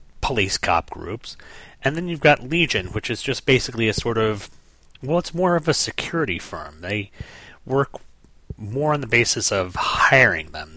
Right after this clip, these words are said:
rather than the sort of, uh, defense force like a, a police force would be. It's more of a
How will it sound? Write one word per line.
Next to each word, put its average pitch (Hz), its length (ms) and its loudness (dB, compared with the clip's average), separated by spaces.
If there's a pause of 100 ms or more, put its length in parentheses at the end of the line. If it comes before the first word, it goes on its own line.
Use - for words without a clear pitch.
(120)
rather 98 300 2
than 87 440 -6
the 92 80 -8
sort - 240 -6
of, 87 200 -6 (960)
uh, 87 380 0 (140)
defense - 480 2
force - 480 -10
like 90 200 -2
a, 87 320 0
a 87 80 -2
police 110 400 -6
force - 300 -14
would - 140 -16
be. - 80 -12 (140)
It's - 220 -4
more 123 220 -2
of 101 100 -4
a 95 300 0